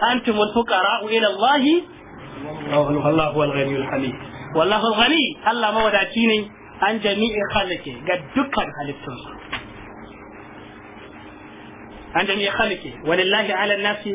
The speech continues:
hajjul baiti man istata'a ilayhi sabila. Wa man kafara fa inna Allaha ghaniyun 'anil 'alamin. Allah mawadaci ne ga kowa. Wal khalqu, halittu kulluhum, dukan su fuqara'u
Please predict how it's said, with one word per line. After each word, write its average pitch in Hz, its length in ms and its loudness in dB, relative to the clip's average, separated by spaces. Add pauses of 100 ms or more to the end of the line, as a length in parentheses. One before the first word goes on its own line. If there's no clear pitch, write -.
(100)
hajjul 185 440 0
baiti 196 380 0
man 170 200 2
istata'a 190 500 0
ilayhi 180 300 0
sabila. 175 420 -2 (260)
Wa 156 140 -4
man 160 140 0
kafara 214 400 2 (120)
fa 175 100 -12
inna 202 220 -2
Allaha 214 380 2 (520)
ghaniyun 160 420 0
'anil 139 260 -4
'alamin. 127 480 -4 (120)
Allah 180 300 2
mawadaci 160 440 0
ne 147 100 2
ga 123 120 -6
kowa. - 320 -10 (1120)
Wal 254 260 4
khalqu, 349 400 2
halittu 240 480 0
kulluhum, 302 560 4
dukan 339 380 0
su 247 240 -2
fuqara'u 247 840 2